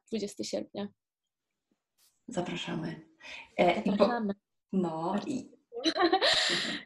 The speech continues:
Speaker 1: Oprócz
Speaker 2: Czekać
Speaker 1: tego, y, <laughs>
Speaker 2: Czekać
Speaker 1: oprócz
Speaker 2: się
Speaker 1: tego jeszcze, y, tworzę taki cykl prac z
Speaker 2: Mhm.
Speaker 1: okresu pandemii. To są małe formaty na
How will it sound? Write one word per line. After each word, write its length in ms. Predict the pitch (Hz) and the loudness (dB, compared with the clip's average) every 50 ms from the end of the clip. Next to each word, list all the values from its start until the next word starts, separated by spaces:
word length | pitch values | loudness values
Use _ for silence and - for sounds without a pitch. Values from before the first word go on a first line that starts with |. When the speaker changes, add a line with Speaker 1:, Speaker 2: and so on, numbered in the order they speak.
| _ _ - - | _ _ -6 0
Speaker 1:
Oprócz 260 | - 277 - - - | 0 6 8 8 8
Speaker 2:
Czekać 140 | 202 226 220 | 8 8 8
Speaker 1:
tego, 360 | 330 320 262 302 277 262 - | 8 10 12 12 12 12 8
y, 380 | - 508 254 254 - - 262 262 | 6 4 2 2 2 0 0 6
<laughs> 720 | 359 381 349 311 294 330 349 - - - _ - - - - | 8 8 10 12 12 10 10 8 4 -6 _ -10 -8 -4 -4
Speaker 2:
Czekać 260 | 175 175 - 185 185 185 | -4 0 0 0 4 4
Speaker 1:
oprócz 260 | 254 262 - 185 - - | 4 4 2 -2 -6 -6
Speaker 2:
się 40 | - - _ - | -10 -16 _ 6
Speaker 1:
tego 220 | 311 302 - 285 | 6 8 10 8
jeszcze, 760 | 277 269 269 277 269 - - - - 277 254 254 247 240 - - | 10 12 10 10 10 8 -2 -2 4 6 6 6 6 4 2 2
y, 800 | 220 226 226 226 220 226 226 226 226 226 220 226 220 220 220 214 - _ _ _ _ _ _ _ _ _ _ _ _ _ _ _ _ _ _ - - - - _ | 2 4 4 4 4 2 2 0 0 0 0 0 0 -2 -2 -4 -8 _ _ _ _ _ _ _ _ _ _ _ _ _ _ _ _ _ _ -16 -16 -16 -20 _
tworzę 320 | - - 240 233 226 233 | 0 2 4 4 4 4
taki 220 | 226 214 214 - | 2 0 -4 -2
cykl 520 | 226 - 285 294 - - 240 226 - - - _ | 2 2 2 2 2 0 -2 -2 -2 -6 -8 _
prac 600 | - 233 208 208 226 262 - - - - - - - 220 | 2 2 4 4 2 0 -2 -4 -6 -6 -8 -10 -8 2
z 180 | - 226 226 175 | 2 2 4 4
Speaker 2:
Mhm. 240 | 175 202 - - - | 2 2 2 2 0
Speaker 1:
okresu 480 | - - - - - _ - - _ - - | -4 -6 -8 -14 -14 _ -20 -18 _ -8 -6
pandemii. 640 | 220 208 202 202 202 208 214 240 277 359 359 294 - _ _ _ _ _ _ _ _ _ _ _ _ _ _ | -6 -2 2 2 2 2 4 4 4 4 4 2 -4 _ _ _ _ _ _ _ _ _ _ _ _ _ _
To 80 | 220 | -8
są 200 | 208 - 220 208 202 | -6 -4 -2 0 2
małe 220 | 202 202 196 208 | 2 4 2 2
formaty 680 | 208 - 208 202 202 190 185 190 202 - - 226 226 233 | 2 0 -2 0 2 0 0 0 -2 -4 -4 -2 -2 0
na 200 | 220 196 196 202 | 0 -2 -2 -4